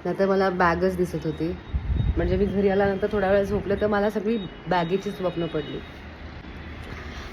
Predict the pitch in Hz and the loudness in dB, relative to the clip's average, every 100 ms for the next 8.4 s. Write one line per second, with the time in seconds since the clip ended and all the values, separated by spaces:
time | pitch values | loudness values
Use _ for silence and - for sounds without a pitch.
0 | - 196 208 - 202 202 294 277 220 208 | 2 4 4 2 0 2 6 8 8 6
1 | 190 170 214 247 - - - - - - | 2 4 2 2 -4 -12 -14 -14 -16 -18
2 | - - - - 226 220 226 202 185 180 | -18 -18 -18 0 4 4 6 2 2 0
3 | 170 165 180 - - - - 285 202 - | -4 -2 -2 -2 -8 0 6 6 6 -4
4 | - 233 359 285 180 156 170 - 226 - | -2 0 0 -2 -2 -4 -6 -2 -2 -2
5 | - - 233 220 226 262 277 254 254 240 | -8 4 6 8 4 2 2 2 2 2
6 | 233 - 156 165 185 165 143 139 139 180 | 0 0 -2 -2 0 0 -2 -6 -6 -8
7 | - - - - - - - 196 190 147 | -8 -12 -12 -14 -14 -12 -4 -2 0 0
8 | 147 139 127 | -2 -4 -6